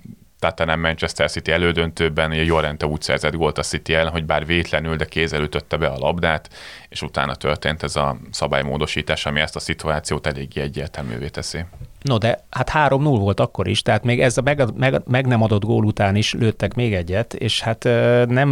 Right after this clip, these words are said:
Speaker 2: nem is tűnt úgy, hogy hátradőlt volna a Chelsea.
Speaker 1: Nem. És ez a meccs, hát nem a meccs, maga a párharc az igazából a, az odavágón dőlt el.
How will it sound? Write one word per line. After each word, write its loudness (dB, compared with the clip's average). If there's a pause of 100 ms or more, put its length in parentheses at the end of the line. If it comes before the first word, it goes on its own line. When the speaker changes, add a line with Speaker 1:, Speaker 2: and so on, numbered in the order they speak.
Speaker 2:
nem 2
is 2
tűnt 2
úgy, 2
hogy 2
hátradőlt 2
volna 2
a 2
Chelsea. 0 (760)
Speaker 1:
Nem. 0 (380)
És -6
ez 6
a 6
meccs, 2 (320)
hát -2
nem 2
a 4
meccs, 2
maga 4
a 4
párharc 0
az -6
igazából 2
a, 4 (200)
az -8
odavágón 0 (120)
dőlt 0
el. -2